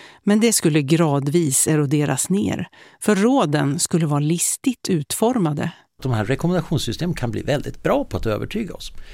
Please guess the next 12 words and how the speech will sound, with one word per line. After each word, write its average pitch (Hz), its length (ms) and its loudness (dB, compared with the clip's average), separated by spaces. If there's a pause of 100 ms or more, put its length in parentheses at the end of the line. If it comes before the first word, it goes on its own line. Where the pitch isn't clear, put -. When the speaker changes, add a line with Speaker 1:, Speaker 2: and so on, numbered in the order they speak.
(460)
Speaker 2:
Det 131 140 6
är 196 60 8
ju 220 240 4
en 180 160 -4
teknik - 640 -4
som 123 340 -2 (200)
är 123 240 2
väldigt 101 340 0
användbar 139 640 0
för - 140 -4
många. 123 320 -2 (260)
Att - 240 -6